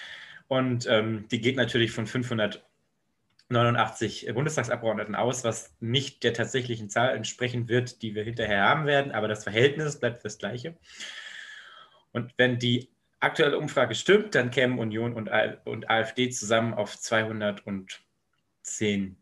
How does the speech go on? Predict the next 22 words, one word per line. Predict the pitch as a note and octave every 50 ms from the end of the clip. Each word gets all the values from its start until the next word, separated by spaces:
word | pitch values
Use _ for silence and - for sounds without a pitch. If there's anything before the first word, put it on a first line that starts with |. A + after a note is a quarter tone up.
| _ _ _ -
äh, | G#2+ G2 F#2+ F#2+ F#2 F#2+ F#2 F#2 A#2
Sitze. | A2 G2+ B2 A#2+ B2 - G3+ G3 G3 - - _ _ _ _ _ _ -
Und | A#2+ A2 G#2 G2+ -
eine, | G#2+ A2 A2 G#2+ G#2 G2+ G2 G2 - - -
also | A2 G2+ G2 G2+
die | F2+ - F#2
Sperrminorität, | - - - - A#2+ B2 C3+ D3 C#3+ C#3 D3 D#3 D3+ D#3 D#3 D3 C#3 C#3 C3+ - D3+ C#3+ D3 D3+ D3+ - - -
also | G#2+ G#2 G2+ G2+ G#2+ G#2
die, | - - G2+
das | - - -
eine | - C3 B2+ C#3+ C#3
Drittel, | - C#3 C3+ - D#3 C#3+ C#3 B2 A#2+
was | A#2+ A#2 A#2+ -
halt, | G#2+ G2+ G#2 G#2 - - - G#2+
ähm, | G#2 G2+ G2 G2+ G2+ G2+ - _ _ _
man | G#2+ G2+ G#2
braucht, | G2 - F#2+ G2 G#2+ B2 B2 A#2+ -
um | A2+ A2
mal | G#2 G#2 G2+
Verfassungsänderung | - - - A#2+ A#2 A#2 A2+ - - G#2+ G#2+ G#2+ G2 G2 G2 G2 G2+ - - _ - - - - - - - - - - _ _ _ _ _
zu | _ - - B2+ A#2+ B2
blockieren, | - B2 B2 B2 - - D#3 F3+ F#3 F#3 F#3 E3 -